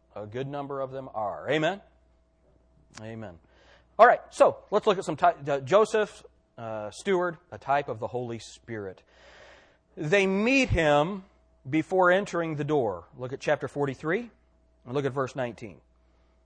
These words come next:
So here's the, here's Joseph's brothers coming to see Joseph.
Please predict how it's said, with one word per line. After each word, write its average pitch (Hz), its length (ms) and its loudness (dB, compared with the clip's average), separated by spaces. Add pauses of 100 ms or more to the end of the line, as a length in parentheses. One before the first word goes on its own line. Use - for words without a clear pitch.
(140)
So 139 160 0
here's 185 280 2
the, 135 300 0 (300)
here's 147 240 -6
Joseph's 190 420 4
brothers 185 500 4
coming 196 340 0
to 147 120 -4
see 185 300 -10
Joseph. 135 640 -4